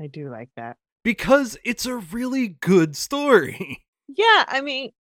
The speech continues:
Speaker 1: I kept thinking that this one was, uh, like, it kept reminding me of Bosom Buddies.
Speaker 2: It, it does. It's also, there's some notes from the trivia about how the script was developed,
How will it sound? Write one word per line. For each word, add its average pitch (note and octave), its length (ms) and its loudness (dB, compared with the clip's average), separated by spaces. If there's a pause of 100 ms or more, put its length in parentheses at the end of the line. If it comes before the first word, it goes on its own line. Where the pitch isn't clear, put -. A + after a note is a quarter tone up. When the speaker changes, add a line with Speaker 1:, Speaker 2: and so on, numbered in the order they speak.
Speaker 1:
I D4 240 4
kept G4 300 -2
thinking A3 640 -2 (220)
that G3+ 420 4
this G#3+ 280 0
one F3+ 440 -2
was, E3+ 340 0 (140)
uh, C#3 260 -4
like, F3 180 0
it F3+ 140 0 (180)
kept B3 220 -4
reminding F#3 320 0
me E3+ 80 -2
of C#3+ 140 -6
Bosom C#3 260 -6
Buddies. B2 600 -14 (260)
Speaker 2:
It, G#3 180 -8
it C4+ 160 -2
does. A#3+ 340 4
It's A#3+ 220 -8
also, B3+ 640 -4 (420)
there's A#3 220 -2
some C4+ 220 -2
notes C4+ 500 -2
from G3+ 240 -2
the F3+ 80 0
trivia D3 560 0
about B2 420 -4
how B2+ 380 0
the A#2+ 160 -10
script - 320 -10
was A2+ 140 -14
developed, A2+ 640 -12